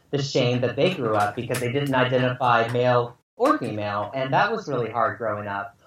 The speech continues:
Or a transgender individual that comes in and has to deal with that and the way that they were shamed. So a lot of it is internalized. It comes onto you at a young age. You internalize it growing up because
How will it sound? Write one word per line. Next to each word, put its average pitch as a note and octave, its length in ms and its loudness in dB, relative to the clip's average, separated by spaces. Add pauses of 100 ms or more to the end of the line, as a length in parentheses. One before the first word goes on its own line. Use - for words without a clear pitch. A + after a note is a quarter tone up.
(100)
Or E3 480 4
a F3+ 60 -2
transgender D3 800 -4
individual G#2+ 580 -4
that A2 240 0
comes G#2+ 260 -4
in F#2+ 360 -4 (360)
and A#2 540 2
has D3 380 -2
to C#3 120 -4
deal B2 220 2
with A2+ 160 -2
that G#2+ 320 0
and B2+ 100 0
the C3 100 2
way D3 160 2
that A#2 300 -2
they C#3+ 680 2 (280)
were A#2 180 2
shamed. G#2+ 580 -2
So F#3+ 480 4
a E3 60 0
lot G#3+ 320 4
of F3+ 80 -6
it D#3 80 2
is C3+ 160 -2
internalized. A#2+ 1080 -4
It D3+ 160 -4
comes E3+ 280 -2
onto D#3+ 320 -2
you D3 140 0
at C3+ 60 0
a B2 60 0
young A#2 300 2
age. E3+ 400 0
You B2 60 -4
internalize B2+ 640 2
it B2+ 100 -2
growing A#2 320 2
up F#3 220 0
because B2+ 400 -6